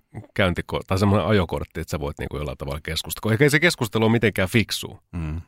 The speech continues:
Speaker 1: Ja se johtaa sit just tommoseen. Mut, mutta pakki, pitää pikkasen pakittaa tuo, niinku tuo defenssijuttu, ja josta sitten aasinsiltana <laughs> kerron seuraavan homman. Mut et niinku,
Speaker 2: Joo.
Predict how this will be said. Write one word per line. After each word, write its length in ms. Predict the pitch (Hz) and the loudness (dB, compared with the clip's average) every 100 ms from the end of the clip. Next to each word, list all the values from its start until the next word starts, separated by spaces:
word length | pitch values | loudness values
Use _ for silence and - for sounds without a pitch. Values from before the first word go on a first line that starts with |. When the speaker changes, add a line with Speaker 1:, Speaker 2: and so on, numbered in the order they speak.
| _ _ | _ _
Speaker 1:
Ja 60 | 87 | -2
se 80 | 98 | 2
johtaa 360 | 110 98 92 | 4 2 -2
sit 160 | 87 87 | -4 -4
just 180 | 90 - | -6 -4
tommoseen. 400 | 90 78 76 82 | -4 -4 -6 -4
Mut, 100 | 92 | 0
mutta 320 | 110 127 139 135 | 2 4 2 2
pakki, 260 | 147 - 135 | -2 -2 -4
pitää 220 | - 127 | 2 2
pikkasen 380 | 131 - 107 95 | 2 -2 -4 -2
pakittaa 460 | 107 101 - 90 | -2 -2 -4 -6
tuo, 160 | 87 92 | -4 -2
niinku 180 | 92 87 | -4 -4
tuo 160 | 92 92 | -4 -4
defenssijuttu, 680 | 101 92 - 87 85 - 85 | -2 -4 -4 -6 -10 -10 -10
ja 140 | 82 - - - - | -10 -12 -20 -14 -8
josta 200 | 92 101 | -8 -6
sitten 260 | 98 - | -6 -4
aasinsiltana 680 | 104 160 123 127 110 98 98 - | -2 0 0 0 -2 0 -2 -4
<laughs> 40 | |
kerron 200 | - 101 - | -4 -4 -2
seuraavan 540 | 110 - 127 123 104 - | -2 0 0 0 -2 -6
homman. 260 | 98 92 | -6 -6
Mut 140 | 92 92 | -6 -8
et 100 | 95 | -4
niinku, 260 | 101 98 | -4 0
Speaker 2:
Joo. 160 | 85 | 0